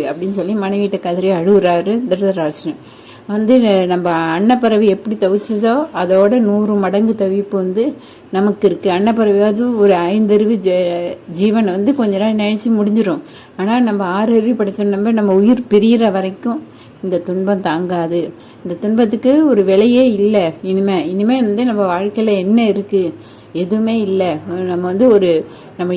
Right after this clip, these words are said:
ஈமக்கடன் செய்யறதுக்கு கூட நமக்கு ஒரு குழந்தை இல்லாம எவ்வளோ பெரிய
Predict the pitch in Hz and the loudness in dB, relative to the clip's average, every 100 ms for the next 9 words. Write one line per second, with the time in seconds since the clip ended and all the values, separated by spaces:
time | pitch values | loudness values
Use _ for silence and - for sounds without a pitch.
0 | 190 247 277 269 233 226 233 233 226 226 | 2 4 4 4 0 2 2 2 2 0
1 | 208 233 254 208 196 185 165 180 196 202 | 0 2 0 0 0 -2 -2 -2 0 2
2 | 196 185 185 202 220 262 - - - 185 | 2 2 0 -2 -4 -8 -14 -20 -8 0
3 | 208 226 208 | 2 2 2